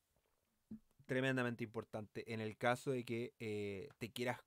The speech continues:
conectar y conversar con tu, eh, con tus clientes. Así que hay opciones fuera de las redes sociales, fuera de Facebook, Instagram y WhatsApp. El email marketing no ha muerto.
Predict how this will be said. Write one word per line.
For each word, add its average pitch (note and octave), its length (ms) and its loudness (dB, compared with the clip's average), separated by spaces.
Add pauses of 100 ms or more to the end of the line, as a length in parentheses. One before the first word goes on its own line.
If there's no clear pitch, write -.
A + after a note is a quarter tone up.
conectar A2+ 580 -2
y A#2+ 140 -2
conversar A#2+ 680 -4
con A#2+ 160 -4
tu, A#2 440 -6 (400)
eh, G2+ 460 -6 (1120)
con C3+ 160 0
tus C3 140 -4
clientes. C#3 420 -2
Así C3 120 -6
que B2 180 -2 (280)
hay C#3 200 4
opciones C#3 480 0
fuera B2+ 260 0
de B2+ 40 2
las A#2 120 -2
redes A2+ 180 -6
sociales, A2+ 340 -8
fuera A2 280 -4
de G2+ 140 -8
Facebook, A#2+ 500 -2
Instagram A#2 420 -2
y A2 60 -4
WhatsApp. B2 400 -2 (920)
El D3+ 140 2
email C3+ 200 2
marketing A2 500 -4
no F#2+ 100 -2
ha F#2 40 -2
muerto. F#2+ 540 -8